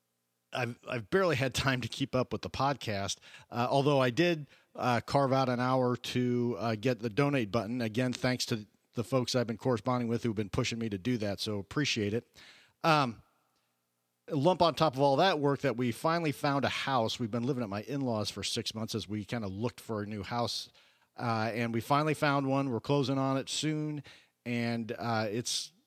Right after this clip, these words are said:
it's just been a whirlwind of activity here. So, uh,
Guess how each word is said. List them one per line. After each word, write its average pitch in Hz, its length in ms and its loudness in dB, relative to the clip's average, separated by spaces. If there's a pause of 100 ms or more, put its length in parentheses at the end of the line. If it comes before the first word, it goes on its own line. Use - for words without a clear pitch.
(200)
it's 123 160 -2
just 120 220 -2
been 123 180 0
a 110 120 -2
whirlwind 131 560 2
of 110 100 2
activity 104 500 -2
here. 85 220 -10
So, 107 320 -4 (480)
uh, 107 420 0